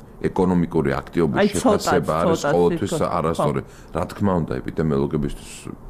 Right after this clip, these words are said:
Speaker 1: ეპიდემიოლოგიური კუთხით უკეთესი არის, რომ, მკაცრი იყოს რეგულაციები და ჩვენ მაქსიმალურად დაზღვეულები ვიყოთ. მაგრამ, როდესაც ეკონომიკური პრიზმიდან ვაფასებთ ამ საკითხს,
Speaker 2: დიახ.
Speaker 1: მ, ძალიან რთული არის ვითარება. მოგეხსენებათ, ჩვენ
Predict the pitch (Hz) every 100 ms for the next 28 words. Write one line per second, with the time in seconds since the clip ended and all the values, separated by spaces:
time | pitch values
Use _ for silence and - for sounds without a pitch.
0 | 76 - - - - - 90 87 82 78
1 | 85 76 - 87 - - 71 73 78 76
2 | - 80 76 - 98 87 - - - 67
3 | 69 - - - 82 - 69 - 76 78
4 | 76 76 - 78 65 80 85 87 82 76
5 | - 80 71 71 90 80 73 64 67 71
6 | 67 67 65 58 - 55 - - - -
7 | 85 85 71 - - - - 85 85 98
8 | 90 78 - 92 95 95 78 - 87 82
9 | 87 69 64 73 - 80 - - 71 71
10 | 85 90 170 135 - - 65 - - -
11 | - - 73 69 - - - - 90 90
12 | 87 - 90 80 67 50 - 65 - 71
13 | 55 - 67 65 67 - 69 71 80 -
14 | - 95